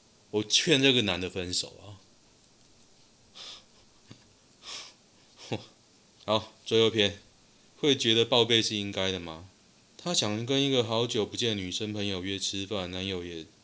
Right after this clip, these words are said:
对方有男友。基本上我不会干涉男友交友，只是跟异性单独出门。我希望对方是我认识或见过的们，的人，所以我说：“那可以带上我吗？”结果男友万般推辞。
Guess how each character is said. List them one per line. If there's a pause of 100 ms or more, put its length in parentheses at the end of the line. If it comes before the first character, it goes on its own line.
对
方
有
男
友。 (500)
基
本
上
我
不
会
干
涉
男
友
交
友，
只
是
跟
异
性
单
独
出
门。 (480)
我
希
望
对
方
是
我
认
识
或
见
过
的
们， (840)
的
人， (220)
所
以
我
说
：“那
可
以
带
上
我
吗？”
结
果
男
友
万
般
推
辞。